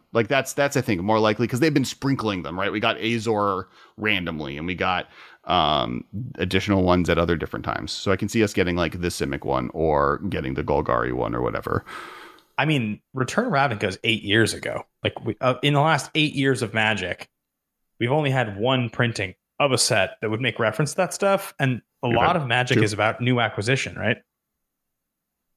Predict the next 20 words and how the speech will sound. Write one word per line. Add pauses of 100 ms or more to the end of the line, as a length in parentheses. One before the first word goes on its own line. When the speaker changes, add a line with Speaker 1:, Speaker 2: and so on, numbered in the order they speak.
(340)
Speaker 2:
Like,
new
player
acquisition.
When
you
say
Speaker 1:
Sure.
Speaker 2:
t-,
uh,
two
sets,
but,
like,
two
of
the
same
cycle,
correct?